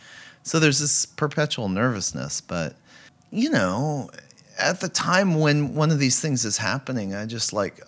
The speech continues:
I, I focus on just, like, playing it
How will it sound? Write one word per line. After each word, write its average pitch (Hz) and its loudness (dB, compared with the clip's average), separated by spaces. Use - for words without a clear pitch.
I, 117 -2
I 147 0
focus 120 0
on 98 -2
just, 98 -4
like, 90 -2
playing 98 -4
it 85 -2